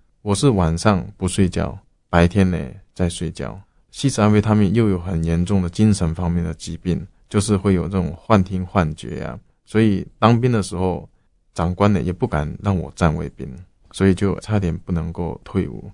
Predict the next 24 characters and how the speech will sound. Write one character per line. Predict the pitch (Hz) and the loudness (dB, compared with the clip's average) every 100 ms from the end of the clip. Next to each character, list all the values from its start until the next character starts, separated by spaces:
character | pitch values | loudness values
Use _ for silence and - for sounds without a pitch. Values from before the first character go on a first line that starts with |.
| _ _ _ | _ _ _
但 | 127 | 2
是 | 127 110 | 4 2
我 | 101 101 | 2 2
退 | 98 147 | 4 4
伍 | 104 87 | 4 2
以 | 90 | 2
后， | 104 92 92 - _ | 2 2 -2 -12 _
回 | - 98 | 0 4
到 | 110 92 | 4 4
我 | 95 | 0
们 | 87 87 | 0 0
苗 | 85 92 90 | 0 2 4
栗 | 101 | 4
家 | 92 85 | 2 0
乡 | 80 87 76 | 0 -2 -2
呢， | 65 71 - _ _ | -6 -12 -18 _ _
想 | - 90 | 0 2
说 | 92 110 | 4 2
一 | 113 | 0
边 | 104 101 | 0 0
找 | 98 73 | 0 -2
工 | 73 90 | -2 -2
作 | 90 85 | -2 -4
呢， | 82 80 80 | -4 -6 -8